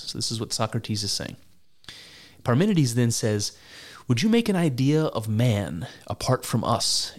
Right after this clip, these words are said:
and from all other human creatures?" So now Parmenides is asked, doing what Socrates is doing. He's, he's asking questions, trying to get to the bottom of it. He says, "Would you make an idea of man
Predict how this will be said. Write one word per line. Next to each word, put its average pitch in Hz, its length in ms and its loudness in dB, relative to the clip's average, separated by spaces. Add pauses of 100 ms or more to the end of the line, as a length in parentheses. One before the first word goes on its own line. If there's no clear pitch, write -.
and 110 100 -4
from 113 160 -4
all 117 260 2
other 117 200 -2
human 104 320 -2
creatures?" - 640 -4 (540)
So - 120 -6
now 120 100 0
Parmenides 127 540 0
is 110 120 -4
asked, 120 300 0
doing 131 220 4
what - 100 -4
Socrates 107 540 0
is 95 60 -8
doing. 80 240 -4
He's, 120 220 -6
he's 113 180 -2
asking 107 320 -2
questions, - 600 -2 (160)
trying 104 220 -2
to 104 60 -4
get 113 120 -2
to - 80 -10
the 113 60 -6
bottom 113 320 2
of 90 100 -2
it. - 180 -14 (640)
He - 120 -10
says, 107 260 -2
"Would 131 320 -2
you 160 120 2
make 139 320 2
an 123 100 -4
idea 113 560 0
of 107 180 -6
man 104 680 0